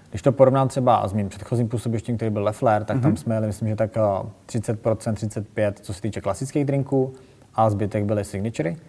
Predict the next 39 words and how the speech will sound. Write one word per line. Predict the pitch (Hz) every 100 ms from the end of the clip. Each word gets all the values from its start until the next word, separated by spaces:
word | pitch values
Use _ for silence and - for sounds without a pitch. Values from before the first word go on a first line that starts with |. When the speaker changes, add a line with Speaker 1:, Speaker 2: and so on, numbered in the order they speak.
| - - - -
Speaker 1:
Tady | 107 110
bych | 107 101
řekl, | 101 98
že | 104
to | 104
je |
klidně | 101 101
devadesát | 101 98 95 - 95
na | 90
deset. | 101 - 113 - _ _ _ _ _ _ _ _ -
Speaker 2:
To |
je | 107
hodně | 104 196
zajímavý, | 143 95 95 95 92 92 98 -
že, | 104 -
že | 101
to | 107
takhle, | 107 104 110 98 - -
že | 104 101 - _
takhle | 110 107
je | 107
zajímá | 104 104 101
vlastně | 101 101 113
tahle | 104 104
ta | -
vaše | 107 101 110
práce. | 107 95 98 110 101
Speaker 1:
Mhm. | 117 117 - - - - - -
Speaker 2:
Eh, | 110 107 101 95 - - -
pro | - 147
koho | -
je | 208
vlastně | 123 113 113
Becher's | 110 135 110
Bar | 104 101 101 107 - -
určený? | 107 - 110 101 98
Jak | 113 113
by | 139
si, | 156 131 110